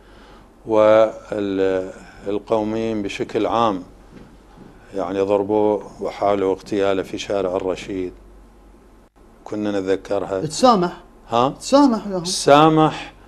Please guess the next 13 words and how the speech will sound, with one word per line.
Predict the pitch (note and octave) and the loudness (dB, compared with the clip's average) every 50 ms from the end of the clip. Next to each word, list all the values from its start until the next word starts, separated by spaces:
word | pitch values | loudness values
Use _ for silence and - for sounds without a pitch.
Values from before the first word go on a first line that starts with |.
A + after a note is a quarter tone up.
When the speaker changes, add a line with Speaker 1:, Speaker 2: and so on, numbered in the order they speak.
| - - - - | -20 -20 0 6
Speaker 1:
أبعد | D3 D#3 E3 D#3+ D#3+ C3+ - E3+ F3 C#3+ C3 | 8 8 8 8 6 6 6 6 6 4 2
كل | - - - F#3 G#3 A3+ G#3+ G3+ G3 | -10 2 8 8 8 8 8 4 6
العناصر | F#3+ F3+ D#3+ D#3 D#3+ D#3+ D#3 E3 F3+ F3 D#3 - - D#3+ D3+ C#3+ | 6 6 6 6 4 4 4 4 2 2 2 4 4 6 6 6
المخلصة | B2+ B2+ C3 D3+ D3 - - D#3+ D3+ C3 - - C#3+ B2+ C3 C#3+ | 4 2 0 0 -2 0 2 2 2 2 4 2 2 4 4 4
إلى | C#3+ D3 | 4 4
والقرية، | C#3+ C#3 B2+ B2 - - B2 A#2+ A#2+ | 4 4 2 2 4 4 4 4 4
سواء | G#2+ - C#3 C3+ B2+ B2 A#2+ | 0 2 2 2 4 2 2
كانوا | - C3+ C3+ C3+ C3+ B2 | 0 0 2 2 2 0
شيوعيين | - - C3+ C3 C3 C3 B2 A2+ B2+ C3+ C3+ D3+ E3+ E3+ E3 D#3 | 0 0 2 4 4 4 4 4 4 4 4 4 4 4 2 2
أو | D3 C#3+ | 2 2
ديمقراطيين | C#3 C3+ C#3 C#3 B2+ - C#3 C3+ C3 B2+ B2+ - C#3+ C#3 C#3 D3 D#3 E3 E3 D#3 | 2 4 2 0 0 2 4 6 6 6 4 2 2 2 4 4 4 4 2 2
أو | C#3 D3 | 2 2
مستقلين، | C#3+ C3+ B2+ - - - B2+ A#2+ - C3+ C3+ C3+ C#3+ D#3 D#3+ E3 E3 D3+ | 2 2 0 -2 0 -2 -2 2 2 0 2 2 4 4 4 4 2 0